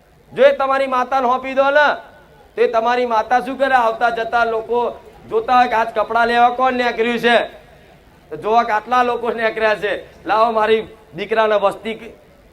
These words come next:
થોડી રોકડી કરાવી દઉં, ધંધો કરાવી દઉં. એટલે એ દુકાનદાર જે બી લેવા આયા હોય ને, એના મગજમાં વસીને તમારી માત લઈને આવે, ગ્રાહક બનીને આવે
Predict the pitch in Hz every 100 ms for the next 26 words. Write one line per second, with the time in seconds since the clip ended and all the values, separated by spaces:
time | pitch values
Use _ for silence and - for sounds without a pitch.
0 | 143 - _ - _ _ - 202 233 240
1 | 196 - - - - _ - - 151 214
2 | 220 247 240 240 240 240 240 220 - -
3 | 185 196 247 240 240 240 240 240 226 -
4 | - 220 220 247 247 226 226 240 240 240
5 | 240 226 - - - _ 110 226 254 277
6 | 247 226 240 240 240 240 247 277 277 -
7 | - - 196 214 202 196 214 214 214 208
8 | 226 247 226 190 202 196 185 196 170 180
9 | 180 175 175 170 156 - - 160 175 170
10 | 202 175 180 180 170 170 175 175